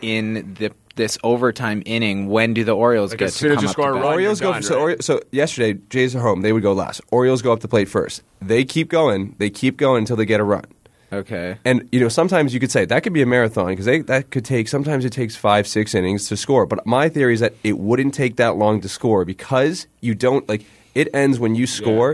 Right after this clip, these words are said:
Speaker 2: Yeah.
Speaker 3: You can play this small ball game and manufacture a run. Now, here's the, another little nuance: is what if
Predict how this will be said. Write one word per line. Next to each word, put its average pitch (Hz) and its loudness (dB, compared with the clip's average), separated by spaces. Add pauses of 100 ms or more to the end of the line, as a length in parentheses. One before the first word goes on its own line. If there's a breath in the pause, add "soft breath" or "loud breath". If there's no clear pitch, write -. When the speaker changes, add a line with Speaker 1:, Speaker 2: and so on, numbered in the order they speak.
Speaker 2:
Yeah. 127 -8
Speaker 3:
You 127 -2
can 131 0 (460 soft breath)
play 127 2
this 120 0
small 110 0
ball 117 2
game 107 0
and 101 0
manufacture 101 -2
a - 0
run. 98 0
Now, 113 2
here's 147 0
the, 117 2
another 113 2
little 101 2
nuance: 98 2
is 101 -6 (260 loud breath)
what 123 2
if 123 -2